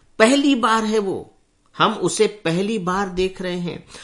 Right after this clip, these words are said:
हमारी पहली बार उससे मुलाकात हो रही है, और यदि पहली बार मुलाकात हो रही है, तो निश्चित है कि वो सुहाना होगा,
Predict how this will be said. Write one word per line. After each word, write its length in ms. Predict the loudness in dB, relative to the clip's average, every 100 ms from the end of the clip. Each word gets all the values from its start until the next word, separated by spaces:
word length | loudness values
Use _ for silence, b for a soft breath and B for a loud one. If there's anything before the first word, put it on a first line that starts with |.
| B
हमारी 320 | 0 4 4 0
पहली 460 | -2 -2 0 -2
बार 380 | -2 0 0 0
उससे 500 | -2 -4 -4 -2 -2
मुलाकात 680 | 0 0 0 2 0 0 -2
हो 100 | 0
रही 240 | 4 4
है, 260 | 4 2 -2 B B 0
और 220 | 6 6
यदि 300 | 6 2 0
पहली 520 | -4 -4 -2 0 0
बार 440 | -2 -6 -6 -4 -4
मुलाकात 640 | -4 -4 -4 -6 -8 -6
हो 100 | -6
रही 200 | -4 -6
है, 320 | -4 -4 -6 B B B -6
तो 140 | -6
निश्चित 580 | -4 -2 -2 -2 -4 -2
है 280 | -4 -4 -8 B -10
कि 80 | -8
वो 160 | -6
सुहाना 560 | -6 -8 -10 -12 -14 -16
होगा, 460 | -20 -20 -20 -20